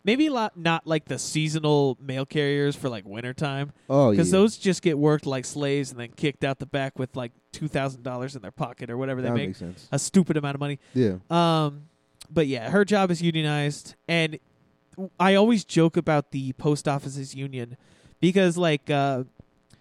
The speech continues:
Speaker 1: not to, like, shit on the post office 'cause I think it's, like, a great thing.
Speaker 2: Yeah, it's a good service.
Speaker 1: It's a great service, and it's a great job opportunity if you're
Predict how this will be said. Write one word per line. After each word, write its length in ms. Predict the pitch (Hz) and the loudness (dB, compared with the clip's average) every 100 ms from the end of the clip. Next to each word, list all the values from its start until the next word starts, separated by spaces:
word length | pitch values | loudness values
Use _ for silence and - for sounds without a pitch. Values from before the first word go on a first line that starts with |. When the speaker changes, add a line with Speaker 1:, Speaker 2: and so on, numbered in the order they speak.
| _ - | _ -6
Speaker 1:
not 240 | 170 214 - | 0 0 0
to, 100 | 294 | 2
like, 440 | 202 151 - - _ _ _ _ _ | 2 2 -2 -20 _ _ _ _ _
shit 400 | - - 175 175 | -8 0 2 2
on 140 | 160 147 | -4 -4
the 80 | |
post 300 | 143 151 135 | -2 -2 -2
office 200 | 127 101 117 | -4 -8 -10
'cause 100 | 131 | -8
I 100 | 131 | -6
think 220 | 156 135 | -8 -8
it's, 120 | 113 | -14
like, 120 | 127 | -14
a 80 | 127 _ | -16 _
great 280 | 135 135 123 | -6 -6 -6
thing. 280 | 127 117 123 | -12 -12 2
Speaker 2:
Yeah, 200 | 147 107 | 4 4
it's 160 | 95 - | 2 -4
a 40 | |
good 120 | 107 | -6
service. 460 | - 92 87 95 - | -4 -6 -6 -14 -4
Speaker 1:
It's 180 | 160 170 | -2 2
a 80 | 175 | 0
great 480 | 156 170 170 233 233 | 0 0 2 2 0
service, 560 | - 180 160 151 - - | 2 2 4 2 -2 -8
and 140 | 160 | -4
it's 140 | 143 156 | -4 -6
a 40 | |
great 280 | - 180 - | -2 -2 0
job 280 | 170 160 151 | -2 0 -2
opportunity 580 | 131 - 151 131 127 - | -4 -6 -8 -6 -8 -2
if 300 | 147 151 - | -2 -2 2
you're 400 | 151 135 127 | 4 4 0